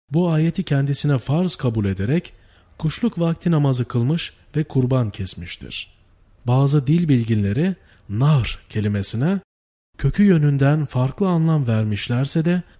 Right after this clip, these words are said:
uygulama ve hadisi şeriflere dayanarak sahabe ve mezhep imamları venhar lafzı için kurban kes manasında görüş birliğinde olmuşlardır.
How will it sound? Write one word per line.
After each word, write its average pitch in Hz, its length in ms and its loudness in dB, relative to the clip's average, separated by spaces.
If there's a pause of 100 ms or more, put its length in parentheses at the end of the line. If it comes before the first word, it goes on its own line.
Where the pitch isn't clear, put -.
(140)
uygulama 156 560 4
ve 165 80 0
hadisi 135 420 0
şeriflere 131 600 0
dayanarak 107 600 0 (240)
sahabe 165 560 2
ve 170 100 4
mezhep 143 460 2
imamları 117 640 2 (400)
venhar 127 580 2
lafzı 107 460 -2
için 185 400 -2 (300)
kurban 175 400 2
kes 185 260 -2
manasında 139 640 2
görüş 147 460 0
birliğinde 143 360 2
olmuşlardır. - 840 -4